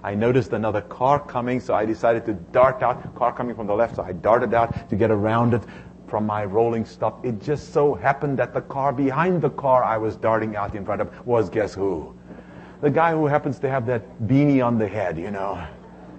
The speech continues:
And sure enough, he had seen me doing that, and, uh, I thought, "Oh no."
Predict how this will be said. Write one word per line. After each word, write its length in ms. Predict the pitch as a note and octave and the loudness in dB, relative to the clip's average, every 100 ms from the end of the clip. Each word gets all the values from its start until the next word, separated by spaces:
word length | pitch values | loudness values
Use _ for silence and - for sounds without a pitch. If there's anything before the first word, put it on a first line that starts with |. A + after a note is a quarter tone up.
| - - - - | -20 -20 -20 0
And 240 | B2 C#3 | 2 2
sure 300 | - C#3 D#3+ | 2 4 6
enough, 300 | D#3+ D3 D3 | 6 4 2
he 140 | D3 D#3 | 2 2
had 220 | C3+ A2+ | 2 -2
seen 380 | - C#3 C#3+ C#3 | 0 2 2 2
me 140 | C3+ | 0
doing 400 | A2 B2+ B2+ B2 | 2 2 2 0
that, 500 | A2+ A2+ A#2+ A#2+ - | 2 2 0 -4 -8
and, 260 | A#2+ G#2 G#2+ | -6 -4 0
uh, 260 | G#2+ A2+ G#2 | 0 0 -2
I 120 | G2+ | -2
thought, 200 | G2+ G2 | -2 -2
"Oh 300 | A#2 F#2+ F2 | -2 -2 -6
no." 840 | F#2 G2 G#2+ G#2+ G#2 G2+ F#2+ F#2+ | -6 -4 -2 -2 -2 -2 -4 -8